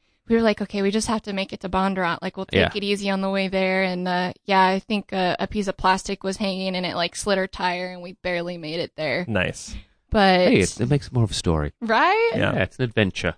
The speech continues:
Speaker 1: Yeah. When we pulled up, I don't know what people thought. They were for sure kinda like, "Wait, what did you two just do with this thing?"
Speaker 3: <laughs>
Speaker 1: <laughs>
Speaker 2: And then, so what happened in the next round then when you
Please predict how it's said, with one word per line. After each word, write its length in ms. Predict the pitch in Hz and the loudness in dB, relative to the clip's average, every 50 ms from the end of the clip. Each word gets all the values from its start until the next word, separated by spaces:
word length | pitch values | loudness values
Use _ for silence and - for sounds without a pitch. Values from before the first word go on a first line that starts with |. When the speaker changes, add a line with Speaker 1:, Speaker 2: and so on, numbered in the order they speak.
| _ - | _ -2
Speaker 1:
Yeah. 540 | - 254 220 226 214 220 214 202 196 202 233 | 0 2 4 6 6 6 6 4 4 2 0
When 380 | 226 233 240 240 254 247 247 | -2 -4 -2 2 2 4 6
we 140 | 262 285 285 | 6 6 6
pulled 260 | 277 285 285 254 233 | 6 6 6 8 8
up, 300 | 247 247 214 214 208 - - | 8 6 6 4 2 0 0
I 80 | 208 214 | 0 2
don't 180 | - 208 196 | 2 2 2
know 140 | 196 196 190 | 2 2 2
what 180 | 185 180 - - | 2 2 2 0
people 300 | - 185 - - 165 165 | -2 -6 -6 -6 -6 -6
thought. 380 | - - 98 98 143 147 - - | -2 -2 0 2 2 2 0 0
They 160 | 202 196 196 | 2 4 4
were 160 | 196 196 202 | 4 4 2
for 160 | 196 - 208 | 0 -2 -4
sure 220 | 196 - 190 190 - | -2 -2 -2 -4 -2
kinda 260 | - 175 175 180 175 | -2 -4 -2 -2 -2
like, 240 | 170 165 170 - _ - 180 - | -4 -4 -6 -8 _ -18 -6 -2
"Wait, 220 | 190 190 175 - - | 0 0 0 0 -4
what 380 | - 180 175 175 170 175 175 185 | -6 -6 -4 -2 2 2 2 4
did 160 | 202 214 202 | 4 2 2
you 220 | 208 226 233 220 - _ _ - | 2 0 0 0 -4 _ _ -8
two 180 | - 254 240 | -4 -2 0
just 220 | 233 247 240 - - | 0 0 -2 -2 0
do 100 | 254 247 | 0 2
with 140 | 247 247 | 2 2
this 180 | - 254 247 - | 0 -2 -2 0
thing?" 340 | - 262 254 262 262 262 254 - - - - - - 139 - - | 4 6 8 8 8 8 6 4 2 -2 -4 -4 -2 -2 -2 2
Speaker 3:
<laughs> 20 | |
Speaker 1:
<laughs> 1080 | - - 180 180 170 - - - - 220 240 226 226 220 - 208 190 233 196 180 - - | 4 4 4 2 -2 -6 -2 2 4 6 6 6 6 4 2 2 0 0 -4 -6 -4 0
Speaker 2:
And 180 | 127 135 135 | 2 4 6
then, 140 | 135 139 139 | 6 4 4
so 380 | - - 135 127 127 123 110 - - - | 2 2 4 6 6 6 4 2 0 -2
what 320 | 113 113 113 117 127 - - - | 2 4 4 4 4 2 -2 -4
happened 380 | 107 110 120 - - 110 107 - | 0 0 0 0 0 -2 -4 -2
in 100 | - 98 | -2 0
the 80 | 95 90 | 0 2
next 260 | 92 92 - - - | 2 0 -2 -4 -4
round 220 | 85 - 69 71 | -4 -4 -4 -4
then 140 | 76 76 82 | -8 -8 -8
when 120 | 82 80 | -6 -4
you 160 | 82 85 80 | -4 -4 -4